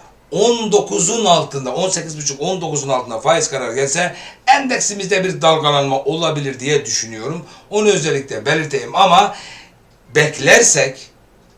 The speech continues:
endeksimizin yönü yukarı. Ben buna inanıyorum ama dediğim gibi altı bin iki yüz seksen sekizin altında ben yüzde altmış nakite geçerim. Bunu özellikle belirteyim.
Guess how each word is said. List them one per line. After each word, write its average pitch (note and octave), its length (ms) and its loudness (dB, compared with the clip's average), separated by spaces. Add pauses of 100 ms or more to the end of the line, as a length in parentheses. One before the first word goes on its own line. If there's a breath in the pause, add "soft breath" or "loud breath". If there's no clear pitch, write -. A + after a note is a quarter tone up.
(140)
endeksimizin F#3+ 640 4
yönü B2+ 240 -4
yukarı. G2+ 400 -10
Ben G3+ 220 4
buna B2 180 -4
inanıyorum F#3 720 0 (280 loud breath)
ama D#3+ 280 0
dediğim D3+ 300 -4
gibi D#3+ 420 -2 (340 loud breath)
altı F3 460 2
bin C#3 240 -6 (100)
iki E3+ 280 -8
yüz E3 300 -6
seksen D#3 600 -2
sekizin C#3 680 -4
altında C#3+ 920 4 (320 loud breath)
ben C#3+ 280 2 (320)
yüzde C#3 400 -4
altmış C#3 520 0
nakite D3 680 0 (300 loud breath)
geçerim. - 520 0
Bunu D3+ 240 -6
özellikle C#3+ 520 -2
belirteyim. - 420 -12